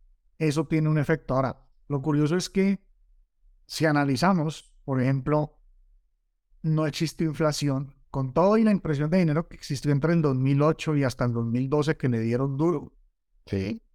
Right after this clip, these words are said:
Speaker 1: La inflación estuvo controlada por, por el, por al-, al-, alrededor promedio del dos por ciento,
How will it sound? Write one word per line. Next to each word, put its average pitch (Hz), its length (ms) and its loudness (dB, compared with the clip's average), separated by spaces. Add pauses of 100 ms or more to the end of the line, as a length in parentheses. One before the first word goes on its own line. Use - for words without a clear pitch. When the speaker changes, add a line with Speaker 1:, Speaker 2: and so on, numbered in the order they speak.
(180)
Speaker 1:
La 127 100 -2
inflación 127 380 0
estuvo 156 280 -2
controlada 127 460 0
por, 131 340 -2 (460)
por 123 160 2
el, 117 240 -2
por 123 300 -2
al-, 120 500 0
al-, 120 300 0
alrededor 123 760 0
promedio 143 520 0
del 127 120 0
dos 120 160 -2
por 127 180 -4
ciento, 135 540 -2